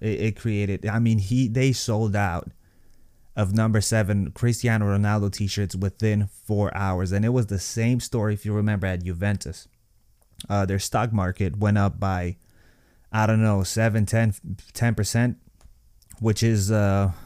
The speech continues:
<laughs> I don't even know how many million, but it is a lot of money. A lot of money just right off the bat.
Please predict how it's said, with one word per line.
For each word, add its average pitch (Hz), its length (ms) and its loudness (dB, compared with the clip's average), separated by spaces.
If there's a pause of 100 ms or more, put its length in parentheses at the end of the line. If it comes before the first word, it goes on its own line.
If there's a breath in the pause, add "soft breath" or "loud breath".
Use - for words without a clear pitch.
(200 loud breath)
<laughs> - 300 -12
I 117 320 2
don't 117 160 2
even 107 180 2
know 101 120 2
how 110 180 4
many 113 180 4
million, 135 460 2 (560 soft breath)
but 107 100 -2
it 107 80 0
is 98 160 0
a 87 120 -4
lot 98 340 -2
of 90 60 -2
money. 90 380 -2 (200)
A 95 60 -4
lot 120 180 0
of 117 80 0
money 117 180 2
just 95 220 -4
right 104 180 0
off 101 180 -2
the 92 100 -6
bat. 92 340 -4